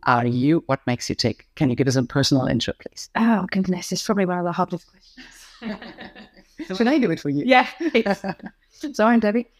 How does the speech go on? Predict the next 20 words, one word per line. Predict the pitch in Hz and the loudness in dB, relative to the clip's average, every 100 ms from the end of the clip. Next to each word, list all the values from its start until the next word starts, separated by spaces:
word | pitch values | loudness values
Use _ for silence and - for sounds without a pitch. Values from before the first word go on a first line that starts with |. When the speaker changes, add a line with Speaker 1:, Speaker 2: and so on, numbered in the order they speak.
| _ _ | _ _
Speaker 2:
Um, | 190 190 196 | 0 2 2
as | 190 | 0
you | 185 | -2
say, | 196 185 | 0 0
work | 196 185 185 | 0 -2 -6
at | - | -10
Equip. | - - 233 - _ | -14 -2 -4 -4 _
We, | 185 180 175 | -2 0 0
um, | 170 175 175 170 | 0 0 -2 -2
we | 170 | -2
have | 175 180 | 0 -2
the | 170 | -2
Rab | 170 180 180 | 0 0 0
and | 175 | -2
Alpine | 170 165 165 165 160 | 0 -2 -4 -8 -4
brands. | 170 180 214 220 - - _ _ _ | 0 2 2 0 -8 -16 _ _ _
Um, | 175 175 175 175 175 | 0 2 2 0 -2
it's | - 185 - | -4 -6 -4
an | 180 | 0
am-, | 185 | 0